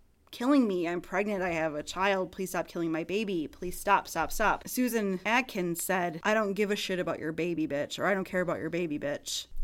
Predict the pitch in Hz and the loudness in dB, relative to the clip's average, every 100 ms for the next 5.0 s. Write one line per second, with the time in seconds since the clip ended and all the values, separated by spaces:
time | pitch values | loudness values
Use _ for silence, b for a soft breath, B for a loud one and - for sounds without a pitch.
0 | - 190 185 185 - 208 202 - 196 185 | 4 2 0 -4 -6 -2 -2 -2 -2 2
1 | 156 165 - - - 202 214 208 214 220 | 0 -2 -8 -8 -6 -2 -2 0 2 4
2 | 262 226 220 202 185 185 202 196 202 165 | 4 6 4 4 2 0 0 2 0 -2
3 | 180 185 170 170 - - - - _ - | 0 2 0 -2 -4 -8 -10 -14 _ -20
4 | - - - 247 214 247 254 - - | -20 -8 4 4 6 0 0 -4 -8